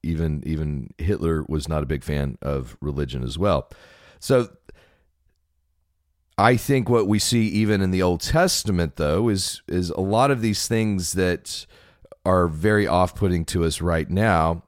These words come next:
they were common practice in that point in the world, but we see in the biblical story that God is, is changing things along the way. So, so one of the, the famous stories in the Old Testament is Abraham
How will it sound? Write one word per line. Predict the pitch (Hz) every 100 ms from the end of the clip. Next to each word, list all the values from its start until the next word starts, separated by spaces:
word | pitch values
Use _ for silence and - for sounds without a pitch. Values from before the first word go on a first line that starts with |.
| -
they | 117 165
were | 165
common | - 151 139
practice | 107 110 98 101 92
in | 87
that | 82 76
point | - 78
in | 69
the |
world, | 71 120 156 95 92 - - - -
but | 135 196 208 -
we | 151
see | 147 - 170
in | 156
the |
biblical | 123 170 170 147
story | 127 - 101 104
that | 101 98
God | 117 117 120 110 -
is, | 104 101 95 90 - _ _ _ _ _ -
is | 95 92 78 - - _ _ _
changing | - - - 113 117 95 85
things | 90 78
along | 76 73 73
the |
way. | 95 107
So, | 80 85 76
so | - 92
one | 101
of | 98
the, | 85 80 73
the | - 78 -
famous | - 101 87
stories | - 87 80
in | 76
the | 73
Old | 73
Testament | - 78 - 73 -
is | 76 71 - _ _
Abraham | 87 98 92 90 85 85 82 76